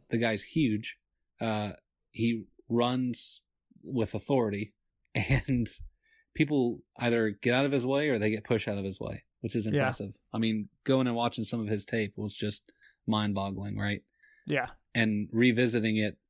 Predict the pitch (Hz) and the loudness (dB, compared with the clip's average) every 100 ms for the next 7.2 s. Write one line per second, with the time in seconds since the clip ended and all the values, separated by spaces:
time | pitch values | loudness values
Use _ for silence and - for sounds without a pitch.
0 | - 117 107 - 117 113 101 101 98 101 | -2 0 2 2 2 2 2 0 0 -4
1 | _ _ - 110 98 113 _ _ - 127 | _ _ 0 0 0 -8 _ _ 2 2
2 | - 110 - 113 104 101 - _ _ _ | 2 -2 0 2 2 0 -8 _ _ _
3 | - 117 110 110 107 101 - 113 107 107 | -2 0 2 2 0 -2 -2 0 0 0
4 | 117 107 - 101 101 101 - _ 113 104 | -2 -2 -2 -4 -6 -8 -14 _ -8 -8
5 | - _ _ - _ 117 123 120 107 104 | -8 _ _ -20 _ 2 4 4 2 0
6 | 104 - - - _ _ _ _ 107 101 | -2 -4 -10 -10 _ _ _ _ -2 0
7 | 101 | -2